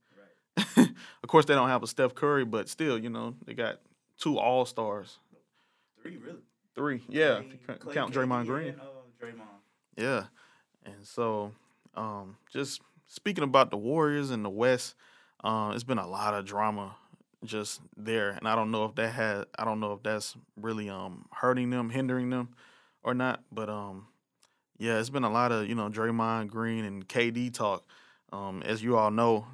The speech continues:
Speaker 2: they got into a little argument after, um, after a game. I forget which game it was, but
Speaker 1: It was the, uh, Clippers game.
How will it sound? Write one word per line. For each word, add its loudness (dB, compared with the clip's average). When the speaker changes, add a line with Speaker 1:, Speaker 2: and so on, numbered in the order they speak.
Speaker 2:
they -2
got 4
into 0
a 2
little 2
argument 2
after, -6
um, -10
after -4
a -4
game. -6
I -2
forget 2
which 0
game 2
it -2
was, -4
but -2
Speaker 1:
It -20
was -20
the, -20
uh, -20
Clippers -14
game. -20